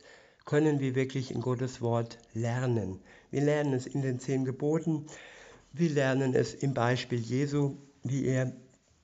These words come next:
mit seinen Jüngern und mit den Menschen umgegangen ist. Ja, dort lernen wir, was gut ist. Wir lernen es auch von Geschwistern, von Menschen um uns herum, die die Liebe Gottes in sich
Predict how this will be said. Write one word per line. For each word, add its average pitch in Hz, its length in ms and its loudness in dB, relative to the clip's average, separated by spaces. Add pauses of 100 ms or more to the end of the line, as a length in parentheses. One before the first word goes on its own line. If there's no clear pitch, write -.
(160)
mit 208 260 2
seinen 120 300 0
Jüngern 135 400 2
und 175 260 2
mit 143 160 2
den 127 160 2
Menschen 123 480 0
umgegangen 123 800 0
ist. - 460 -6 (460)
Ja, 123 380 0
dort 139 280 0
lernen 123 340 2
wir, 123 260 2 (440)
was 123 260 0
gut 147 280 0
ist. 135 380 -2
Wir 151 100 4
lernen 143 280 2
es 117 180 -2
auch 120 240 0
von 117 220 -2
Geschwistern, 131 760 -2 (380)
von 123 320 0
Menschen 131 400 0
um 135 160 0
uns 131 220 -2
herum, 147 420 0 (460)
die 202 80 4
die 175 160 2
Liebe 139 260 0
Gottes 127 600 -4 (420)
in 131 240 2
sich - 380 -6